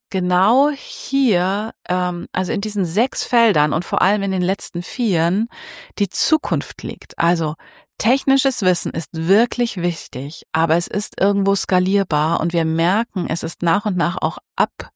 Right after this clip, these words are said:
ähm, gebbar an Dinge wie Automatisierungen, wie Digitalisierungen, wie auch künstliche Intelligenz.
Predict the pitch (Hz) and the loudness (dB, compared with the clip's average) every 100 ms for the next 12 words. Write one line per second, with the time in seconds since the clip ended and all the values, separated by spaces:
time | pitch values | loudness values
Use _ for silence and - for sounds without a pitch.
0 | _ _ - 170 160 147 - 156 151 - | _ _ -2 -2 0 -4 -2 -2 -2 -2
1 | 151 151 180 - 165 180 190 - - - | 0 2 0 2 4 4 2 -4 -12 -18
2 | - - - 196 196 190 170 175 190 175 | -16 -18 -2 2 4 6 4 4 2 2
3 | 190 170 196 202 180 170 170 180 180 220 | 2 2 4 4 4 2 2 0 0 0
4 | - 190 175 170 175 170 160 160 156 165 | 0 0 0 0 0 0 -2 -2 -4 -6
5 | 180 _ 165 170 - 208 196 196 190 180 | -8 _ -6 -6 -6 -6 -4 -6 -4 -4
6 | 190 175 - 117 85 - - | -4 -4 -4 -6 -8 -10 -14